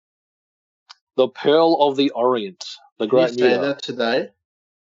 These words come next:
Speaker 1: Orient. I don't, well, there was what, the
Speaker 2: Oriental?
Speaker 1: Orient, the Oriental. No, well, they didn't say Oriental. It's the Pearl of the Orient. He did have the
Speaker 2: Yeah,
Speaker 1: Orient
Speaker 2: but can you
Speaker 1: Express.
Speaker 2: say that?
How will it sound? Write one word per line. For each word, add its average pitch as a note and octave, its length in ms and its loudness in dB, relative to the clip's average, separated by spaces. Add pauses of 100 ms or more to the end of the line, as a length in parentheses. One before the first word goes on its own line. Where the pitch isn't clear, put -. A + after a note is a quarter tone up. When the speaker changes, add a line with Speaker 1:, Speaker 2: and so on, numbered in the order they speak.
(840)
Speaker 1:
Orient. C#3+ 460 2 (200)
I C#3+ 120 -6
don't, D#3+ 180 -4
well, E3 360 2
there F3 80 2
was E3 100 0
what, F3 80 0
the - 20 2
Speaker 2:
Oriental? B2+ 340 0
Speaker 1:
Orient, - 220 -4 (320)
the C#3 100 -10
Oriental. D3+ 600 -8
No, F3 160 -8
well, F3 100 -8
they F#3 80 -4
didn't G3+ 100 -8
say F#3 80 -8
Oriental. C#3 440 -8
It's A#2 200 -18
the B2 160 -14 (140)
Pearl D3+ 260 -4
of C3 80 -10
the A#2 200 -18
Orient. C3 380 -10 (800)
He D3+ 120 -12
did G3+ 140 2
have G3 160 -2
the D3+ 160 -12
Speaker 2:
Yeah, A#2+ 60 -4
Speaker 1:
Orient G2 400 -4
Speaker 2:
but A2 160 -8
can A#2 140 -4
you A2+ 60 -2
Speaker 1:
Express. A2 280 -6
Speaker 2:
say C3 80 -2
that? G3 180 -6